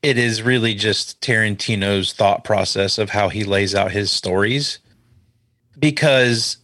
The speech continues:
you will find that in every single Tarantino movie. Uh, this, this, this one set of a s-, of situation, like, this situation has to happen and these particular points have to happen in order for this to happen. And it seems like that's something that goes on in all of his movies.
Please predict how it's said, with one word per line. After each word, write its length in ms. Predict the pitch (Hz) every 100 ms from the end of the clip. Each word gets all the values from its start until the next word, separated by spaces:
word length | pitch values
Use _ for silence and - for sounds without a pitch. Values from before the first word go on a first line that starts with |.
| _
you 220 | 139 160 190
will 140 | 185
find 400 | - 135 147 131
that 260 | 113 110 110
in 120 | 110 -
every 300 | 123 123 117
single 380 | - 110 104
Tarantino 640 | 101 98 95 92 120 110 98
movie. 420 | 92 90 - - _ - - _ _ -
Uh, 280 | 104 101 104
this, 260 | 110 - - _ _ _ _ _ _ _ _
this, 280 | 139 139 -
this 500 | 127 - 127 151 -
one 500 | 135 131 139 170 175
set 340 | - - 151 143
of 160 | 131
a 40 | 135
s-, 280 | - -
of 300 | 104 127 113
situation, 800 | - - 139 - 123 127 - 113
like, 240 | 110 110 - - - - - -
this 120 | 190
situation 440 | 214 - 175 160 143
has 140 | 139
to 60 | 131
happen 420 | 135 131 120 113
and 240 | 120 113
these 200 | 131 135
particular 440 | - - 135 117 113
points 360 | 131 127 113
have 180 | 113 107
to 80 | 110
happen 320 | 104 101 107
in 100 | 107
order 200 | 107 104
for 120 | 110
this 200 | 107 107
to 80 | -
happen. 340 | 98 104 110 107
And 120 | 110
it 140 | 120
seems 260 | - 147 143
like 180 | 123 -
that's 200 | 120 -
something 500 | 127 117 113 110 113
that 140 | 110
goes 200 | 107 107 113
on 180 | 113
in 80 | 104
all 180 | 107 107
of 80 | 101
his 140 | 104
movies. 460 | 117 147 101 -